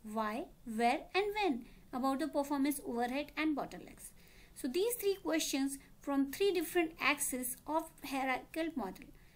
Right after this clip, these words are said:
One of the important feature of Performance Consultant tool is that it searches for bottlenecks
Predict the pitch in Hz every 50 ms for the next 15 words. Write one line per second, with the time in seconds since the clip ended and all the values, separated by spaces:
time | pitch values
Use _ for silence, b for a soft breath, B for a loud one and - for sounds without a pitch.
0 | b b b - 359 415 415 440 440 392 370 349 349 302 294 277 320 320 302 -
1 | 302 240 294 302 294 302 294 - 311 302 - 359 349 349 381 392 392 - 339 311
2 | 277 285 294 269 285 285 269 - - 269 254 247 240 247 233 220 220 233 226 240
3 | 247 247 - B B B B B 339 320 - - - 339 349 339 349 - 427 415
4 | - - 381 302 277 240 262 262 254 262 311 302 294 285 277 269 277 277 -